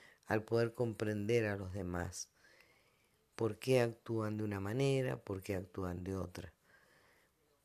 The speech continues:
¿Qué, cuál es el estado de conciencia que tiene cada ser? Bueno, los amo con el alma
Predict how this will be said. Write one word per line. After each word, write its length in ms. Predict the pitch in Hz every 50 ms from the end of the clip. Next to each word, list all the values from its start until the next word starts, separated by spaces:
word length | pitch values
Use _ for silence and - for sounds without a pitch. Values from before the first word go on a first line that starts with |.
| - _ -
¿Qué, 540 | - 135 139 135 139 143 143 143 - - _ _ -
cuál 260 | - 143 143 143 143
es 340 | 147 139 120 - - - - _ _ _ _ _ _ _ _ _ _ _ _ _ _ _
el 120 | - 101 107
estado 400 | 107 101 - - 113 107 110 110
de 100 | 110 107
conciencia 920 | - 110 110 110 107 104 - - 123 113 104 92 101 101 - - 92 90
que 140 | 92 95 95
tiene 380 | - - 101 104 101 98 95 90
cada 340 | - - 95 90 82 82
ser? 260 | - - - - - - - - - - _ _ _ _ _ _ _ _ _ _ _ _ _ _ _ _ _ _ _ _ _ _
Bueno, 500 | - 110 101 101 98 98 98 95 - - _ _ _ _ _ _ _ -
los 200 | - 98 98 90 90
amo 300 | 101 113 117 117 117 113
con 180 | - - 113 107
el 180 | 101 101 104
alma 500 | 104 107 110 120 127 135 143 170 196 226